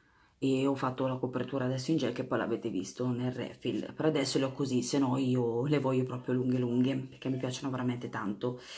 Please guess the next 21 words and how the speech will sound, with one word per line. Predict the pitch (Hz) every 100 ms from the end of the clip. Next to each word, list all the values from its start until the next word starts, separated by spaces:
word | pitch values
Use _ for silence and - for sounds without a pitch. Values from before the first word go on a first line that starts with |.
| - -
Dopo, | 151 147 131
ecco, | 139 -
dipende, | 127 127 139 107 110 98 123
se | 123
mi | 120
spezza | 123 - 139 139
ovviamente | 123 123 127 -
ce |
l'ho | 135 151
corte, | 156 147 - 175
e | 160
dopo | 151
mano | 131 131
a | 117
mano | 131
che | 147
cresce | 156 127 131 127
ce | 131
le | 131
lunghe, | 127 160 185 - - - - _
però | 175 135 131 117 104 - -